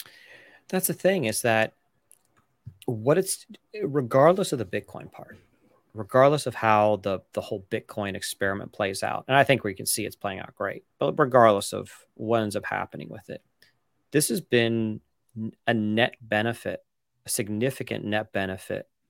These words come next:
to El Salvador. I think it's difficult to argue against that. You can say that things didn't go right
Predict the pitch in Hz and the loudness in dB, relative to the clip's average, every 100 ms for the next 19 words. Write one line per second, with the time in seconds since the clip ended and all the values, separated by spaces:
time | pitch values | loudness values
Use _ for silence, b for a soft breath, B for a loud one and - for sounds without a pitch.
0 | _ _ _ - 110 101 107 143 175 - | _ _ _ -8 -2 -2 0 0 0 -2
1 | - - _ _ _ _ _ _ _ _ | -10 -18 _ _ _ _ _ _ _ _
2 | _ _ _ - 127 123 123 - 117 120 | _ _ _ -2 0 0 -2 -2 -2 -2
3 | - 107 110 110 107 104 135 175 - - | -2 2 2 2 -2 2 2 2 -4 -6
4 | 123 151 147 123 - 156 175 117 117 110 | 0 0 2 0 6 8 8 4 -2 -4
5 | 101 104 95 - 101 131 156 | -4 -6 -8 -10 2 4 4